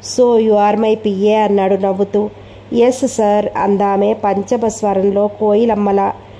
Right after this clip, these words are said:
"I am very glad to see you" అనుకున్నాడు మనసులో. ఆ మాట పైకి అంటే బావుండదని, "very well" అని మందహాసం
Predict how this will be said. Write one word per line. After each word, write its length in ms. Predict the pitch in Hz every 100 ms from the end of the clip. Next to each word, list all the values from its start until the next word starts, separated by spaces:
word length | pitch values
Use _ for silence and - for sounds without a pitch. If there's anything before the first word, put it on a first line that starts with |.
| - -
"I 200 | 214 208
am 60 | 208
very 240 | 202 202
glad 480 | 214 214 196 190 196
to 100 | 254 254
see 220 | 226 208
you" 100 | 214
అనుకున్నాడు 600 | 208 196 196 202 196 214
మనసులో. 640 | 208 196 196 214 202 196 - - - - -
ఆ 120 | 208
మాట 340 | 202 196 196
పైకి 480 | 220 214 196 196 247
అంటే 340 | 208 190 -
బావుండదని, 840 | 202 202 196 196 220 208 208 202 196 - - - -
"very 340 | 214 208 240 240
well" 260 | 202 202
అని 260 | 214 202 208
మందహాసం 800 | 214 202 202 226 240 233 214